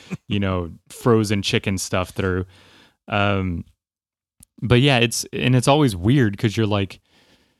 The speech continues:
trying to find a worker to ask them the code. Like, do you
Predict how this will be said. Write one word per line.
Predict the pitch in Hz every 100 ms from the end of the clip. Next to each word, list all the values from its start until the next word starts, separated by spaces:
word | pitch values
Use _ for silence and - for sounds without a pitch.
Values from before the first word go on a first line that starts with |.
| _ _ _ _ _ _
trying | - - 127 131 139
to | 123 107
find | - 110 113 113
a | 101 90
worker | 78 98 117 113 101 90 87 95 - _
to | - 113
ask | 110 110 -
them | 113 104
the | 92
code. | - 113 104 92 87 95 - _ _ _
Like, | - 95 92
do | 107
you | 113